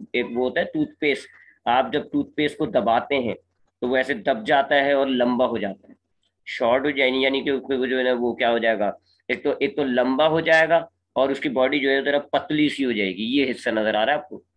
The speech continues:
ये हिस्सा, इस हिस्से में आप कह सकते हो कि इसकी सर्कुलर मसल्स कॉन्ट्रैक्ट हुई हुई है।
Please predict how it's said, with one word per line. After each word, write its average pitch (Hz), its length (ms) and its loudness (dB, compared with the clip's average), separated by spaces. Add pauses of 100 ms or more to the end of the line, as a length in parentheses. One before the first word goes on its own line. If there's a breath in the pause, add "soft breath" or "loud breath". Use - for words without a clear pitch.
(180)
ये 120 260 -2
हिस्सा, - 440 -8 (1500)
इस 175 140 0
हिस्से 180 240 0
में 175 100 6
आप 170 140 2
कह 160 120 2
सकते 165 280 -2
हो 175 80 2
कि 175 120 0
इसकी 170 240 -4
सर्कुलर 160 500 0
मसल्स 151 480 -2
कॉन्ट्रैक्ट 143 600 0
हुई 110 220 -2
हुई 98 180 -8
है। - 200 -20